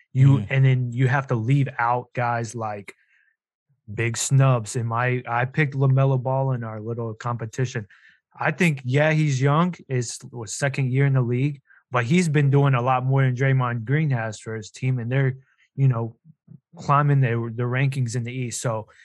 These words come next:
Speaker 1: I don't know. That was my biggest, like, qualm about this All-Star. It's all fixed. Yeah, they just wanna see the most,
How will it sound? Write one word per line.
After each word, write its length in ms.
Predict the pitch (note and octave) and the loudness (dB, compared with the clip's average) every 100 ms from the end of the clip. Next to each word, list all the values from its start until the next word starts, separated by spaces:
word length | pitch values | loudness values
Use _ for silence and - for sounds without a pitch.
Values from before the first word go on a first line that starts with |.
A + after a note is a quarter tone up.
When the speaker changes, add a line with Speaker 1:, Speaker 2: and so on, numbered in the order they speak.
| _ _ _ _ _ _ - | _ _ _ _ _ _ -4
Speaker 1:
I 140 | C#3 | 0
don't 140 | F#3 E3+ | 2 4
know. 580 | E3 D#3+ D#3 C#3+ C#3 C3+ | 4 4 2 0 -4 -2
That 220 | C#3+ F#3 | 2 2
was 120 | E3 | 4
my 160 | D#3+ C#3+ | 2 2
biggest, 400 | C#3 C#3 C#3 C3+ | 2 2 0 0
like, 160 | B2 | -4
qualm 420 | - B2+ B2+ B2+ A#2 | -4 -2 0 0 -4
about 460 | G#2+ A#2 A2+ G#2 _ _ _ _ _ A2+ | -4 -2 -2 -4 _ _ _ _ _ -6
this 220 | A#2+ A#2 | -4 -4
All-Star. 520 | A#2 A#2+ G#2+ A#2 A2+ | -4 -6 -6 -6 -6
It's 180 | A#2+ C3 | -6 -6
all 260 | F3 E3+ C#3 | -2 0 0
fixed. 560 | - C#3 C3+ - - F3 | 0 -2 -2 -6 -14 -8
Yeah, 400 | B2 B2 A#2 A#2+ C3 | -4 -2 -2 -4 -2
they 160 | C3 | 0
just 240 | C3+ C3+ C#3+ | 2 0 2
wanna 180 | C#3 | 2
see 180 | C3 C3+ | 2 0
the 100 | B2+ | 0
most, 460 | B2+ B2 - - | 0 -2 -4 -12